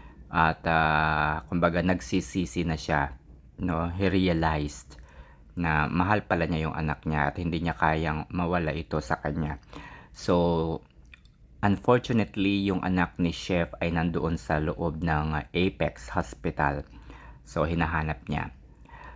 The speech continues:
So, andun din si, ah, Giselle o si Dini-, Dina Bonibi. Dina Bonib-, Dina Bonibi. At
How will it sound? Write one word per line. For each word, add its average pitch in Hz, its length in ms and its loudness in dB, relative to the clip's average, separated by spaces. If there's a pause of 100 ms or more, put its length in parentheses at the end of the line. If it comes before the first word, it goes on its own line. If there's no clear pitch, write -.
(100)
So, 107 240 6
andun 123 400 6
din 110 320 2
si, 87 320 -2
ah, 80 400 0
Giselle 85 640 0
o 80 80 0
si 90 160 0
Dini-, 90 560 2
Dina 95 320 4
Bonibi. 82 720 0 (480)
Dina 95 400 2
Bonib-, 80 560 0
Dina 101 560 4 (400)
Bonibi. 82 640 0 (520)
At 85 160 4